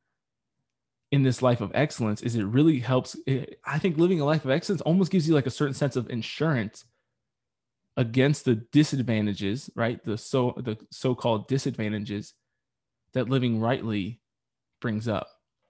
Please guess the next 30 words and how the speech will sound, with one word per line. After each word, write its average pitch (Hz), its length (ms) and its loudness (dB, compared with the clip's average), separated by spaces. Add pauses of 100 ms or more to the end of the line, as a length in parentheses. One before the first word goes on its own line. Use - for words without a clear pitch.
(160)
So 127 100 -8
what 123 100 0
I 120 60 0
mean 147 200 0
by 123 120 2
that 101 200 -4
is, 101 300 -8 (1080)
think 196 180 -2
about, 139 360 -2
so 131 140 -2
let, 131 260 -2
like, 117 180 -6
let's 127 180 -4
go 139 100 -2
back 127 160 -2
to 131 80 -4
the 117 120 2
original 117 300 2
example 110 300 -2
that 107 100 -2
I 98 60 -4
gave, 98 260 -6
right? 101 240 -6
So 110 380 -4
making 143 260 2
a 143 80 2
decision, 127 640 0
Emily 127 240 -2
and 123 100 -2
I, 113 320 -2